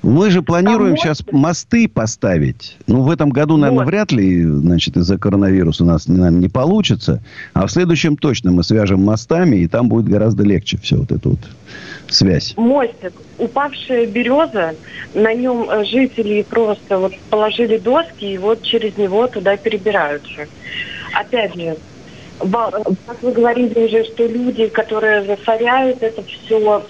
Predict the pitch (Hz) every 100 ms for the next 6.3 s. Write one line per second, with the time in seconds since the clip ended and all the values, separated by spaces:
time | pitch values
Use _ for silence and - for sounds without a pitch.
0 | - - 208 214 226 226 226 240 240 220
1 | 202 190 190 180 196 202 190 269 254 202
2 | - 220 247 233 220 196 185 226 220 208
3 | 240 220 185 170 180 - - - 196 190
4 | 294 - 202 208 - 190 208 220 226 226
5 | 180 147 175 247 208 196 151 127 135 123
6 | 90 -